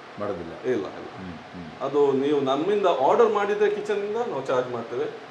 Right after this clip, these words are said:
Speaker 2: ಇಲ್ಲಿ ನಿಮ್ಗೆ ಬೇಕಾದ್ರೆ ಸ್ಯಾಶೆ, ಶುಗರ್, ಮಿಲ್ಕ್ ಪೌಡರ್,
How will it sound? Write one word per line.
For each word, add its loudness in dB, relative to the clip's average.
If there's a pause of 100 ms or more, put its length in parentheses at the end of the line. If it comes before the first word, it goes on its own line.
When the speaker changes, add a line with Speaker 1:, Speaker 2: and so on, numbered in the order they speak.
(140)
Speaker 2:
ಇಲ್ಲಿ 2
ನಿಮ್ಗೆ 4
ಬೇಕಾದ್ರೆ 4
ಸ್ಯಾಶೆ, 2
ಶುಗರ್, 2
ಮಿಲ್ಕ್ 0
ಪೌಡರ್, 2